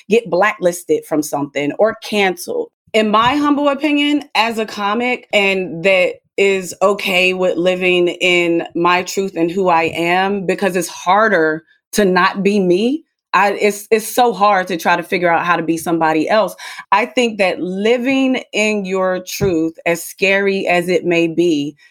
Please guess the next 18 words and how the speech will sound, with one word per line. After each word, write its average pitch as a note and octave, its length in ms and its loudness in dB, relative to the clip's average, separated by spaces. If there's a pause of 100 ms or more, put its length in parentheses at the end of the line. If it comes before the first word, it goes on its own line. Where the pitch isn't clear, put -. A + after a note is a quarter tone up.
(140)
as F3 220 0
a F3+ 60 -2
comedian F3+ 680 0
these D3+ 320 -2
days, C#3+ 440 -2 (280)
if A3 160 2
you're B3 180 2
not B3 600 2
doing B3+ 360 2
it D#3 300 0 (480)
for A3 200 0
shock A#3 440 0
value G#3 800 2
or F3 280 0
just G3+ 400 -2
to G#3+ 80 0
do G#3 320 0
it, G3+ 320 2